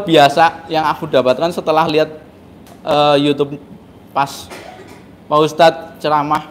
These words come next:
bahwa di situ segala sesuatu yang kita lakukan, kayak kita lagi berwudu aja, coba lebih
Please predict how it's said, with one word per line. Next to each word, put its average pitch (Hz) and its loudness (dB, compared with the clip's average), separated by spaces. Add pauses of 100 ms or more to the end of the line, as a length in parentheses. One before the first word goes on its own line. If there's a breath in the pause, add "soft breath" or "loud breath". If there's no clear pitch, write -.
(360)
bahwa 127 2
di 131 -8
situ 151 -8 (720)
segala 131 0
sesuatu 147 -2
yang 147 -2
kita 143 -6
lakukan, 123 -8 (160)
kayak 127 -6
kita 143 -6
lagi 135 -4
berwudu 123 -6
aja, 113 -8 (160)
coba 127 -4 (320)
lebih 151 -2